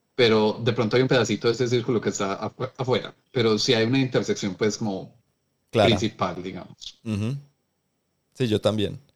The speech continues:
Speaker 2: Yo también pienso lo mismo. Lo que pasa es que muchas veces, pues,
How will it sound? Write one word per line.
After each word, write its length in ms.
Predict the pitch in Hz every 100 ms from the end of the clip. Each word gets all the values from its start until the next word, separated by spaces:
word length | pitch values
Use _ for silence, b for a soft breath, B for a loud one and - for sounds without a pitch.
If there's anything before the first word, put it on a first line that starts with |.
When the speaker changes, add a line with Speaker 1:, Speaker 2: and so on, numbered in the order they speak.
| _ _ _
Speaker 2:
Yo 200 | - 117
también 240 | 127 131 127
pienso 220 | 143 143
lo 100 | 120
mismo. 380 | 113 110 120 131
Lo 100 | 123
que 100 | 117
pasa 220 | 113 120
es 100 | -
que 240 | 143 139
muchas 360 | 127 123 135 131
veces, 360 | 139 131 143 -
pues, 320 | 180 156